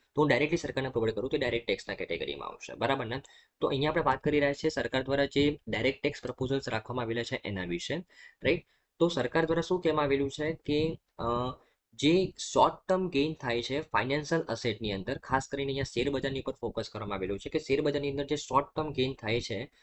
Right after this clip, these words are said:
બરાબર ને, એક પર્ટિક્યુલર ઇન્વેસ્ટરને એની ઉપર ટ્વેન્ટી પર્સન્ટ ટેક્સ લગાવ-, લગાવવામાં આવશે, બરાબર ને. કેટલા પર્સન્ટ ટેક્સ લગાવવામાં આવશે શોર્ટ ટર્મ ગેઇન ઉપર? ટ્વેન્ટી પર્સન્ટ. પણ અહીંયા માત્ર ફાઇનાન્શિયલ એસેટની વાત કરવામાં આવેલી છે, મતલબ શેર બજારને લગતા શેર્સની, કોઈ,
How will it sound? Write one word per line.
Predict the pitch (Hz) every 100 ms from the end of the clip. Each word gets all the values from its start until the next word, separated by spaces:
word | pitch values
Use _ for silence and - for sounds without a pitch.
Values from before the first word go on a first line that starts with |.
| _ -
બરાબર | 120 131 120
ને, | 127 -
એક | - 120 -
પર્ટિક્યુલર | 117 131 139 -
ઇન્વેસ્ટરને | 110 117 - 104 101 135 -
એની | 120 143
ઉપર | 139 147
ટ્વેન્ટી | - 117 127 127 180
પર્સન્ટ | 180 143 - 143 143
ટેક્સ | 120 120 - - _ -
લગાવ-, | 107 104 104
લગાવવામાં | 107 104 98 90
આવશે, | 78 - 87
બરાબર | 113 131
ને. | 113
કેટલા | 123 139
પર્સન્ટ | 143 127 139
ટેક્સ | 127 131 131
લગાવવામાં | 127 131
આવશે | 123 -
શોર્ટ | 156 127 120
ટર્મ | 131
ગેઇન | 123 120
ઉપર? | 123 160 175 _ _ _ _ -
ટ્વેન્ટી | 131 131 131
પર્સન્ટ. | 101 - 90 - -
પણ |
અહીંયા | 131 135
માત્ર | 131 120 143
ફાઇનાન્શિયલ | 147 110 113 131 143 -
એસેટની | 104 113 110
વાત | 90 -
કરવામાં | 92 92 85
આવેલી | 82 87
છે, | 156
મતલબ | 170 - 120
શેર | - 120 120
બજારને | 117 117 117
લગતા | - 120
શેર્સની, | - 110 110 - 98 - _ _
કોઈ, | 139 143 156